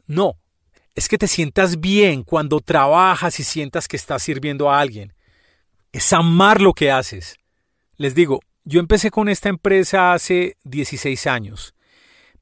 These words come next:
Tenía una idea clara con mi producto y mi audiencia de empezar a trabajar con podcasts corporativos. En estos quince años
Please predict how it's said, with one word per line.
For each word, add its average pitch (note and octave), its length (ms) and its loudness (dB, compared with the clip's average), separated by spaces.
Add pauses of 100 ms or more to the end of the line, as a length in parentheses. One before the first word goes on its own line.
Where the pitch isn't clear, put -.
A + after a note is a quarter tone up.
(100)
Tenía D3+ 300 -2
una F3+ 160 -2
idea F3+ 300 2
clara D#3+ 760 0 (440)
con C#3+ 140 -8
mi C#3 100 -6
producto D3+ 640 2
y C#3 60 -4
mi C3+ 100 -4
audiencia D3 760 -2 (640)
de C#3+ 120 -4
empezar E3 360 0
a G3 60 0
trabajar F3 380 2
con D#3 180 -6
podcasts C#3 420 -2
corporativos. C3+ 840 -6 (800)
En F3 140 -2
estos F#3+ 280 -2
quince A#3 420 2
años G#3 640 0